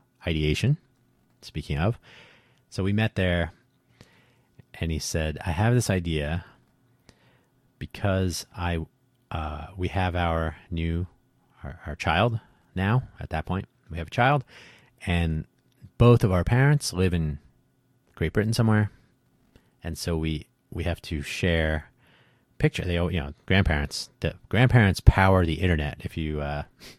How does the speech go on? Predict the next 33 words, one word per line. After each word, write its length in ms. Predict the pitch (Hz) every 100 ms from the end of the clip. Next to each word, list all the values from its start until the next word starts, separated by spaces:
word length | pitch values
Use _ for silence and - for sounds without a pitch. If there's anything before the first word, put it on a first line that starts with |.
| _
<laughs> 480 | _ _ - - -
when 140 | 87
it 80 | 82
comes 300 | - 92 85
to 380 | - 82 78 78 _ _ _
just 240 | - 101 -
simple 280 | - -
things 380 | 95 90 85 78
like, 220 | 78 73
"I 100 | 78
wanna 160 | 82 90
hear 120 | 90
from 180 | 82 85
the 60 | 80
grandkids," 460 | 80 80 76 69
so 440 | - 76 76 73 73
messaging, 800 | 78 92 - 87 87 85 82 80 - - - - _ -
uh, 260 | 76 71 65 -
pictures, 480 | - 90 - 85 80
video 300 | - 80 80
sharing. 520 | 80 78 78 76 76 76 _ _ _ _ _ _ _ _ _ _ _ _
You 280 | - - -
think 180 | - 95
it's 160 | 92 -
TikTok 640 | - 87 - 80 80 -
or 540 | - 85 78 73 67 - _ _ _ -
various 380 | 85 80 80 -
adult 420 | 82 85 78 -
content, 500 | - 82 78 76 69
but 160 | 76 76
it's 240 | 76 -
mostly 380 | 82 82 - 78
grandparents. 720 | 69 82 78 80 71 - -